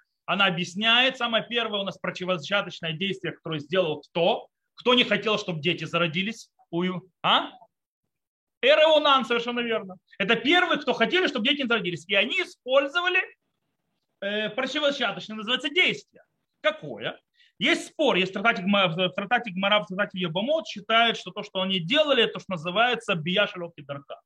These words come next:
Это имеется в виду интимные отношения, не, скажем так, в природных, э, не, не так, как природа это задумала изначально, то есть, а по-другому, скажем так, в извращённой форме. Вот. Э, это имеется в виду, это то, что делал Эрбаунан.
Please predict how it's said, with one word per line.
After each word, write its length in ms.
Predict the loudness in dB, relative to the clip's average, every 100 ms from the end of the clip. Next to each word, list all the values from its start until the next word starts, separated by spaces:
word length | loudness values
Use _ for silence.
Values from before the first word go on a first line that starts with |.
| _ _ -14
Это 160 | -6
имеется 240 | -4 -2 -2
в 40 |
виду 120 | 0
интимные 380 | 0 0 0 0
отношения, 720 | 0 -2 -6 -2 -2 2 2
не, 440 | 2 2 4 4 2 _ _ _ _
скажем 300 | -4 -4 0
так, 200 | 0 0
в 80 | -10 0
природных, 760 | 2 6 6 4 2 -2 -2 -8
э, 760 | -2 0 2 0 0 -2 -4 -6 -4
не, 120 | -4
не 200 | 0 0
так, 140 | 2
как 160 | 0 -4
природа 360 | -2 0 0
это 460 | -2 -2 -4 -4 -4
задумала 480 | -4 -2 -4 -6 -16 _ -6
изначально, 520 | -2 0 0 -2 -4
то 120 | -10 -14
есть, 120 | -2
а 300 | 2 4 2
по-другому, 580 | 2 2 4 2 -2 -12
скажем 260 | _ -16 -12
так, 160 | -12
в 60 | -8
извращённой 480 | -4 -2 -2 -2 -4
форме. 260 | -10 -16 -18 _ -18 -16 -16 -10
Вот. 400 | -6 -2 -2 -2
Э, 80 | 2
это 520 | 4 4 4 2 2
имеется 340 | 2 0 -2 -4
в 80 |
виду, 460 | -4 0 2 2 0
это 240 | 0 2 0
то, 100 | -4
что 120 | -6
делал 240 | 0 0
Эрбаунан. 600 | 0 0 -2 -4 -8 -12